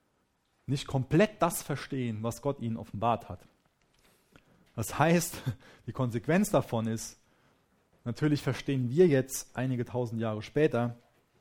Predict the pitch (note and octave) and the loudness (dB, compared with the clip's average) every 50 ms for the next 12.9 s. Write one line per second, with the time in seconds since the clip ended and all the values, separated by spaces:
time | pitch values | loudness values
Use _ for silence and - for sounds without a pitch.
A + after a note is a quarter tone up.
0 | _ _ _ _ _ _ _ _ _ _ - _ - A2+ A#2+ A#2+ B2+ B2 B2 A#2+ | _ _ _ _ _ _ _ _ _ _ -20 _ -6 -2 2 4 6 6 6 4
1 | A#2+ A2+ - - _ _ _ _ _ _ _ _ _ _ - - - F3 F3 D#3+ | 2 -2 -6 -16 _ _ _ _ _ _ _ _ _ _ -20 -8 -2 2 2 4
2 | C#3+ G3 G#3 F#3+ D3 B2 B2 B2 - - C#3+ - - A#3 A#3+ A#3 - - A2 G#2 | 4 4 4 4 4 2 2 0 0 -2 -4 -2 0 0 0 0 0 0 0 0
3 | G#2+ A2 A2+ A#2 A2+ - - - - - _ _ _ - D3 D#3 C#3 B2+ A#2+ A2 | 2 0 -2 -4 -6 -8 -16 -20 -20 -20 _ _ _ 6 6 6 6 6 2 0
4 | - - - - - C#3 D3 D#3 D#3 C3+ A#2 A2+ G#2+ - C3+ C#3+ D3+ - B2 A2+ | 0 -4 -6 -2 -2 -2 -2 -2 -4 -2 -2 -4 -2 0 0 0 0 0 -2 -6
5 | - - G#2+ G#2+ G#2+ G#2+ G#2 - A3 G#3 - - A2+ A2 A2 A2+ - - - A#2 | -6 -6 -6 -4 -6 -4 2 2 2 2 2 0 -2 -2 -2 -4 -4 -6 -10 -10
6 | - A2+ A2 - - - F#3+ G3 F#3+ - - G#2 G#2 G#2 G#2 _ _ _ _ _ | -8 -10 -10 -8 -4 0 0 0 0 -2 -6 -6 -6 -8 -10 _ _ _ _ _
7 | _ _ _ _ _ _ _ _ _ _ _ _ _ _ _ _ _ - A#2+ A#2 | _ _ _ _ _ _ _ _ _ _ _ _ _ _ _ _ _ -2 0 2
8 | A#2 B2+ A2+ C3 C#3+ D#3 D#3 C#3+ C#3 C3 - D3+ E3 D#3+ - - - C3+ C3 - | 2 2 4 4 4 4 4 2 0 0 0 -2 -2 -2 -4 -8 -8 -8 -6 -4
9 | B2+ B2 D#3 E3 G#3+ G3 - F3 E3+ - F3 F#3+ B3 - - - G2 G2+ G#2+ - | -2 2 4 4 4 2 0 -4 -4 0 0 0 0 0 -4 -8 -6 -6 -6 -6
10 | A2 G2+ - - - A3 G#3 - - - G#2+ G#2 G#2 G#2 A2 A2+ G#2+ - - A2+ | -6 -6 -6 -2 -2 0 0 0 -4 -6 -8 -8 -10 -8 -8 -8 -8 -8 -12 -12
11 | - - A2+ G#2+ - - C3+ C#3+ C#3 - C3 A#2 A2 G#2 - _ _ _ _ _ | -8 -8 -8 -8 -4 -4 -4 -4 -4 -4 -6 -6 -6 -8 -12 _ _ _ _ _
12 | - G#2+ F#2+ A#2 A2+ A#2+ B2 A#2+ - - - E2 E2 E2 E2 E2 D#2+ | -8 -2 2 4 4 4 2 0 -6 -14 -14 -14 -14 -14 -18 -20 -20